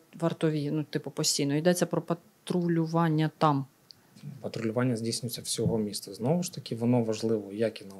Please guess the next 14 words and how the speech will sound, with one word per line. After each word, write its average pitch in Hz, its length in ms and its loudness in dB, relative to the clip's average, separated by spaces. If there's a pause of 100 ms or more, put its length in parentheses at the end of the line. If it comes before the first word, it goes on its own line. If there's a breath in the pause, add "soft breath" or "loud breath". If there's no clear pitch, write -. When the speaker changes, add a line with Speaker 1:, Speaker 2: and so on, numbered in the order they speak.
Speaker 2:
околицях, 160 560 0
так 113 360 -6
і 101 120 -14 (120)
біля 107 280 -8 (280)
Speaker 1:
Тут - 200 0
я 180 100 6
з 170 60 0
вами 170 200 4
згодна. 156 260 -2
Speaker 2:
квітників, 151 500 2 (300)
так 135 140 0
і 139 220 -2
в - 280 -6
інших 196 100 10